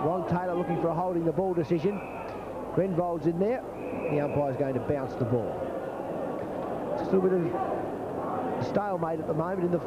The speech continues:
forward pocket for West Torrens. They're one goal one to Glenelg, no score. Wayne Henwood in front position, just bangs it out of bounds. So they'll have to start again on a boundary throw-in on this occasion.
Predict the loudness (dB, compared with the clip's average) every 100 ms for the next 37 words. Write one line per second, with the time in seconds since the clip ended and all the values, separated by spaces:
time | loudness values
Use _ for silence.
0 | 0 2 2 2 0 0 0 0 2 0
1 | 2 0 0 -2 -4 -6 -8 -4 2 2
2 | 2 0 0 0 2 0 0 -2 -4 -4
3 | -6 -6 -6 -6 -2 0 2 4 4 2
4 | 0 -2 0 2 2 2 0 0 -4 -6
5 | -6 -6 -6 -6 -6 -6 -6 -6 -4 -2
6 | -2 0 0 0 0 0 2 2 0 -8
7 | -10 -10 -8 -8 -4 -2 0 -2 0 0
8 | 2 2 0 0 -2 -2 0 0 0 2
9 | 2 0 2 2 2 -2 -2 -2 -2 -2
10 | -2 -2 -2 0 2 2 0 0 0 0
11 | 0 0 0 0 2 2 2 2 2 2
12 | 2 2 2 2 2 2 2 2 0 0
13 | -2